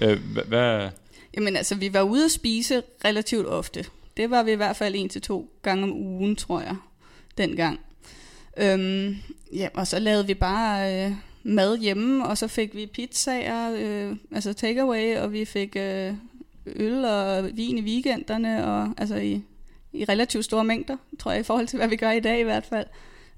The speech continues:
Speaker 2: Øhm, jamen, der var bare mange kalorier, og vi spiste slik, og vi spiste kager, og vi spiste... Jamen, vi tænkte ikke over det, simpelthen.
Speaker 1: Og hvad, hvad tog, øh, din kæreste mand på?
Speaker 2: Det gjorde han ikke, nej. <laughs>
Speaker 1: Uretfærdigt.
Speaker 2: Ja, sådan er det jo. <laughs>
Speaker 1: Og, og hvad...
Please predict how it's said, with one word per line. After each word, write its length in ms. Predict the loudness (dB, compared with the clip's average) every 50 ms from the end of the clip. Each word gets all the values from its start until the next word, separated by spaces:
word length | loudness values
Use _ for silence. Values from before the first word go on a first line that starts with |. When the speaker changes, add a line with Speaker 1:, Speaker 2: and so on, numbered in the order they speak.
| -4
Speaker 2:
Øhm, 360 | 0 0 0 0 0 -2 -4 -4 -2
jamen, 220 | -2 0 0 0
der 80 | 0 2
var 120 | 2 2
bare 260 | 2 2 2 2 2
mange 200 | 2 2 2 2
kalorier, 440 | 2 2 2 2 2 2 0 0 -2 0
og 200 | 2 2 2 2 2
vi 100 | 0 -2
spiste 380 | -4 -4 -4 -4 -4 -4 -4 -6
slik, 280 | -6 -4 0 0 0 -2 -2 -6 -6
og 140 | -4 -4
vi 100 | -4 -4
spiste 380 | -6 -6 -6 -6 -6 -6 -8 -10
kager, 420 | -6 -4 -4 -4 -2 -4 -4 -4 -4
og 120 | -4 -4
vi 80 | -4 -6
spiste... 420 | -8 -6 -8 -6 -6 -4 -4 -2 -2 -2 -2
Jamen, 220 | 0 0 0 0
vi 60 | -2
tænkte 340 | -2 -2 -2 -2 -2 -2 -2
ikke 120 | -2 -2
over 160 | -2 -2 -2 -4
det, 140 | -4 -6 -10 -10
simpelthen. 540 | -10 -6 -6 -6 -4 -2 -2 -2 -4 -4 -2
Speaker 1:
Og 200 | 0 0 0 2
hvad, 120 | 0 0 0 0
hvad 160 | -2 -4 -4
tog, 420 | -4 -2 0 2 2 4 4 4 4
øh, 120 | 4 2 0 -2
din 360 | -2 -2 0 0 -2 -4 -6 -2
kæreste 320 | 0 0 0 0 -2 0
mand 220 | 2 2 2 2 0
på? 220 | -2 -2 -4 -4 -6 -12 -14 -6
Speaker 2:
Det 120 | -4 -2 2
gjorde 180 | 4 4 4 4
han 120 | 4 2
ikke, 180 | 2 0 0 0
nej. 240 | 0 0 0 -2 -4 -4 2 4 4 4 4 -2 -6
<laughs> 420 | -10 -14 -18 -20 -20 -20 -20 -6
Speaker 1:
Uretfærdigt. 600 | 0 0 0 2 2 2 2 2 0 -2 -8 -8 -2
Speaker 2:
Ja, 240 | 2 4 6 6 4 2 -4 -12 -14 -12
sådan 260 | -8 -4 -2 -2 0
er 120 | 2 2 2
det 140 | 2 2 2
jo. 120 | 0 -2 -4 2 2 2 2 4 2 0 0 0
<laughs> 400 | 0 -4 -4 -6 -14 -20 -18 -8
Speaker 1:
Og, 220 | -6 -6 -2 2
og 180 | 4 4 4 4
hvad... 220 | 4 4 4 4